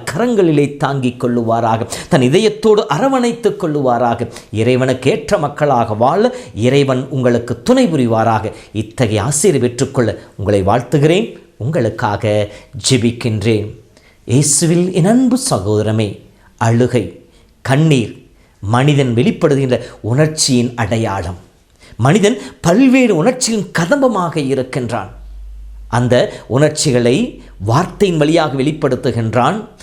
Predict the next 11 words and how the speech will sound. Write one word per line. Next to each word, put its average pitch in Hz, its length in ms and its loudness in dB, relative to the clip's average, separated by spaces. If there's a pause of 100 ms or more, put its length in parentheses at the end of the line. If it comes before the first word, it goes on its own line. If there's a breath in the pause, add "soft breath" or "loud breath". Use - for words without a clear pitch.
(200 loud breath)
கோபத்தின் 208 540 2
வழியாக 156 520 0
வெளிப்படுத்துகின்றான், 143 840 0 (200 loud breath)
உடன் 196 320 2
செயல்கள் 226 480 2
வழியாக 190 400 2
வெளிப்படுத்துகின்றான், 143 1120 0 (520 loud breath)
அழுகையின் 185 520 2
வழியாக 156 480 2
வெளிப்படுத்துகின்றான். 131 1080 -2
மனிதன் 120 440 2